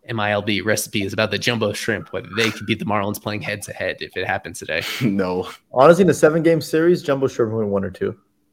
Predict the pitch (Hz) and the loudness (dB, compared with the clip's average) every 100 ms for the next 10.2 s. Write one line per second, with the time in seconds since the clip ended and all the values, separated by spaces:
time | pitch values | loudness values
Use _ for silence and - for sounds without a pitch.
0 | _ - 127 117 110 123 107 92 101 101 | _ 0 6 8 8 6 6 2 -2 -4
1 | 90 90 - 120 110 104 104 107 113 127 | -8 -10 -10 -6 -4 -6 -6 0 2 2
2 | 147 151 - 135 123 117 110 113 110 113 | 2 -2 -8 -2 -2 0 0 0 0 -2
3 | 101 107 98 98 104 113 107 101 120 139 | -4 -6 -8 -4 2 4 4 2 0 -2
4 | 110 110 131 107 98 98 104 107 95 104 | -2 0 2 2 0 -2 0 0 0 -2
5 | 98 104 104 98 104 110 139 110 170 _ | 0 0 2 0 0 2 2 2 -2 _
6 | _ 120 104 120 104 110 107 101 110 104 | _ -10 -4 -6 -4 -4 0 2 2 0
7 | 101 - 101 104 101 - 104 101 101 101 | -6 -6 -10 -4 -2 2 4 4 -2 -10
8 | - _ 101 101 107 104 101 104 95 95 | -20 _ -2 -2 -4 -14 -14 -18 -14 -10
9 | 98 92 90 104 98 101 98 101 104 101 | -10 -12 -6 -4 2 2 2 0 -2 -4
10 | - | -8